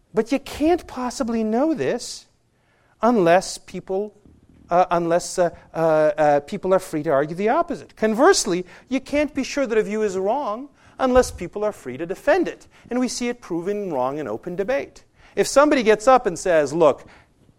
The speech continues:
that this was just all an unfortunate accident," and other scholars say, "No, this is clearly wrong. Look at this document, that document."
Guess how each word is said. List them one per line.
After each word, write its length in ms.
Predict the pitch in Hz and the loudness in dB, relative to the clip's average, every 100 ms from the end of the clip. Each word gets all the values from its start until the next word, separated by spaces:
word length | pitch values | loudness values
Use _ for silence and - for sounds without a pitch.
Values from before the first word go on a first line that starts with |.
| _ 165 | _ -4
that 240 | 190 - | -4 -4
this 300 | 180 185 196 | -4 0 0
was 140 | 214 | 0
just 220 | 180 202 202 | 0 2 4
all 260 | 180 180 | 6 6
an 60 | 160 | 4
unfortunate 520 | 139 165 143 131 113 | -2 -6 -8 -6 -4
accident," 680 | 98 85 - - _ _ - _ _ _ _ _ | -4 -6 -12 -20 _ _ -20 _ _ _ _ _
and 400 | 147 156 156 151 | 0 2 2 2
other 180 | 165 214 | 2 2
scholars 340 | 208 208 185 185 | 2 2 2 0
say, 80 | |
"No, 140 | 190 151 | -4 -4
this 300 | 262 - 175 | -4 -6 -12
is 100 | - | -14
clearly 400 | - 180 175 220 | -6 -4 -4 -2
wrong. 300 | 320 311 165 | 2 2 0
Look 120 | 151 | -2
at 80 | 185 | -6
this 120 | 254 | -4
document, 320 | 233 190 170 | -4 -4 0
that 120 | 196 | 0
document." 360 | 190 180 175 | 0 -2 -6